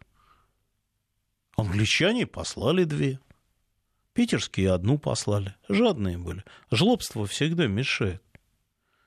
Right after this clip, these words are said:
Не очень понятно, почему Аляску успели сбагрить, а Камчатку не успели. Ну вот поэтому туда Мишустин и поехал.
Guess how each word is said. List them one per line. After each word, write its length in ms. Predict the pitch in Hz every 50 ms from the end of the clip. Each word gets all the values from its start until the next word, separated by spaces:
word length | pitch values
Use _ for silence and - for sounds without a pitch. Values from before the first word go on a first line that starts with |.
| _ _
Не 120 | - 170
очень 180 | 240 247 - -
понятно, 420 | - 226 226 240 247 220 - 190
почему 320 | 170 170 175 - - 214 202
Аляску 460 | 196 202 208 214 202 156 - - 127
успели 440 | 123 131 - - - 185 170 156 135
сбагрить, 640 | 123 131 139 185 214 220 208 170 113 90 - - - - - - - - - -
а 120 | - 131
Камчатку 720 | 131 - 185 202 208 202 - - 214 185 139 - - - 104
не 120 | 101 104
успели. 640 | 110 123 135 - - - - 131 107 87 78 78 - _ _ _ _ _ _ _ _ _ _ _ _ _ _ _ _ _ _ _ _ _ _ _ _ _ _ _ _ _ -
Ну 160 | - 175 233
вот 220 | 247 240 233 233 -
поэтому 400 | - 127 160 180 - 151 127 107
туда 260 | - 117 98 95 127
Мишустин 640 | 147 143 98 - - - 113 - - - 107 87
и 40 | 90
поехал. 600 | 90 - 95 92 90 90 107 110 - - 110 -